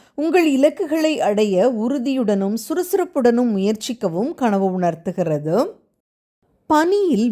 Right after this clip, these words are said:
வெறுங்காலுடன் நிற்பது அல்லது நடப்பது போல் கனவில் கண்டால், உங்களுக்கு வரவிருக்கும் தடைகள், நிதி சிக்கல்கள் குறித்து கனவு உணர்த்துகிறது.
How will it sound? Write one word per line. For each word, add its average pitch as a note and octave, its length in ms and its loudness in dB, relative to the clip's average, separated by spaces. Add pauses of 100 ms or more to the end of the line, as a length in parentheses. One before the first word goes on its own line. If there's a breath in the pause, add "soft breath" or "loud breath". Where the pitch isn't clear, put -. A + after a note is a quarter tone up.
வெறுங்காலுடன் A3+ 920 2
நிற்பது G3 580 2 (100)
அல்லது B3+ 440 -2
நடப்பது B3 580 0
போல் C4+ 220 -4
கனவில் F3+ 440 -4
கண்டால், F3 580 -2 (300 loud breath)
உங்களுக்கு E4+ 520 2
வரவிருக்கும் C#4 760 2
தடைகள், G3 680 0
நிதி A#3 340 0
சிக்கல்கள் A3 680 -2
குறித்து E3+ 540 -2
கனவு F#3+ 360 0
உணர்த்துகிறது. D#3+ 880 -4